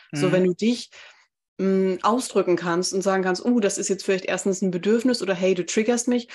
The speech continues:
Speaker 1: oder
Speaker 2: Mhm.
Speaker 1: „Hey, ich brauch grad einen Moment, das hat grad überhaupt nichts mit dir zu tun.
Speaker 2: Ja, genau.
Speaker 1: Ich muss mich grad irgendwie <laughs> regulieren und runterfahren,
Speaker 2: Mhm.
Speaker 1: weil da ist irgendwas aus meiner Vergangenheit, was du jetzt gerade hochgeholt hast und
Speaker 2: Mhm.
Speaker 1: erstmal danke dafür, so, und ich
Speaker 2: Mhm.
Speaker 1: möcht's mir einfach gerade anschauen.“
Speaker 2: Mhm,
Speaker 1: So.
Speaker 2: genau.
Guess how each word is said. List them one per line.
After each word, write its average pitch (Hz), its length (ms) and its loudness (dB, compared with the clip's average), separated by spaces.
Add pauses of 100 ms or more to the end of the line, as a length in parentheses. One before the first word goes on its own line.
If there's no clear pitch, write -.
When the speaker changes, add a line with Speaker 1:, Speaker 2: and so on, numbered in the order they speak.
(140)
Speaker 1:
oder - 160 4
Speaker 2:
Mhm. - 0 -
Speaker 1:
„Hey, 190 200 2
ich - 140 -18
brauch 208 220 0
grad 196 200 -2
einen 190 80 0
Moment, 185 240 4
das 185 120 -4
hat 196 120 -2
grad 190 160 -2
überhaupt 240 320 2
nichts 233 160 -2
mit 214 140 2
dir 220 140 2
zu 208 120 -4
tun. 202 340 0
Speaker 2:
Ja, 147 240 0
genau. 139 240 -2
Speaker 1:
Ich 226 160 0
muss 294 160 4
mich 269 180 2
grad 247 200 -2
irgendwie 233 320 4
<laughs> - 0 -
regulieren 247 520 4
und 190 140 2
runterfahren, 208 760 0 (160)
Speaker 2:
Mhm. 147 240 -6
Speaker 1:
weil 196 160 2
da 208 100 0
ist 220 180 -2
irgendwas 254 400 2
aus 220 140 -2
meiner 208 220 0
Vergangenheit, 202 600 0
was 185 160 -4
du 233 120 2
jetzt 226 180 0
gerade 202 260 0
hochgeholt 196 520 2
hast 202 140 -2
und 175 100 0
Speaker 2:
Mhm. 139 120 -2
Speaker 1:
erstmal 175 280 -2
danke 233 300 2
dafür, 254 540 0
so, 277 220 0 (160)
und 208 140 -2
ich - 120 -2
Speaker 2:
Mhm. - 20 -4
Speaker 1:
möcht's 220 260 0
mir 214 100 0
einfach 190 280 -2
gerade 196 240 -2
anschauen.“ 160 500 -2 (160)
Speaker 2:
Mhm, 151 300 -4
Speaker 1:
So. 165 120 0
Speaker 2:
genau. 127 300 -4